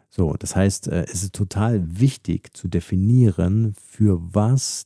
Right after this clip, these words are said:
deine Marke steht. Und was ich extrem wichtig finde, ist, wenn du die Marke auflädst mit einem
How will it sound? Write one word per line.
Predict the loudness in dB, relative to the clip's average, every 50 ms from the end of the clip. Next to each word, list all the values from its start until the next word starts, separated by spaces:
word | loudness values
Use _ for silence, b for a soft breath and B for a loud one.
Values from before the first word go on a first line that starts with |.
| _
deine | -2 0 0 2 2 2 2 2 2 2 0 -2 -4 -2
Marke | 0 0 2 2 2 0 -2 -4 -4 -4 -2 -2 -2 -2 -4 -8 -10 _
steht. | -18 -10 -6 -6 -4 -4 -6 -10 -12 -20 _ b b b b b b b
Und | b -6
was | -4 -4 -2 0
ich | -2 -2 -2 -4 -14 _ _ _ _ _ _ -10
extrem | -10 -10 -10 -12 -18 _ -14 -8 -4 0 4 4 4 4
wichtig | 2 0 -4 -12 -16 -12
finde, | -6 -4 -2 0 0 0 0 -4 b b b b b b b
ist, | -2 -2 -2 0 2
wenn | 2 2
du | 4
die | 4 4 4
Marke | 4 6 4 4 4 2 0 0 2 0 0 0 -2 -4
auflädst | -4 0 0 0 0 0 -2 0 2 2 2 2 0 -2 -6 -12 -4 0
mit | 2 2 2 2 0 -2 -14 -14 -6
einem | -4 0 0 2 2 4 4 4 2 2 0